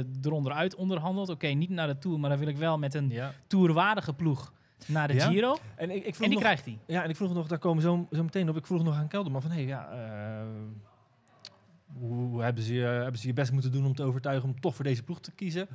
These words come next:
Speaker 2: in een dienende rol?" Want bij andere ploeg kan je gewoon nog als kopman naar de grote ronde. Hij vond eigenlijk wel helemaal, eh, hij vond eigenlijk wel prima. Is wel, ehm,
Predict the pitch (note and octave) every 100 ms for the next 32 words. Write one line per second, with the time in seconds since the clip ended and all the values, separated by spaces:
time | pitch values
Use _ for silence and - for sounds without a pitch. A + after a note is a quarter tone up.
0 | - _ _ _ C#3 C3+ B2 B2 A#2 C3
1 | F3 C3 C3+ A#2+ - - _ _ _ -
2 | C3+ C3 A#2 B2+ C#3 A2+ B2+ G#2+ G#2+ F#3
3 | E3+ E3 D#3+ C#3+ D3+ D#3+ D#3 D#3 _ -
4 | F3 C3 G2+ G#2 G#2 G#2 G#2+ G2+ G2 G2+
5 | G2+ G2+ G#2 C3 A#2 F#2+ G#2 D3 F3+ C3
6 | - - - _ _ _ B2 G#2+ A#2 A#2
7 | G#2+ G#2+ A2 G#2+ G2+ G#2+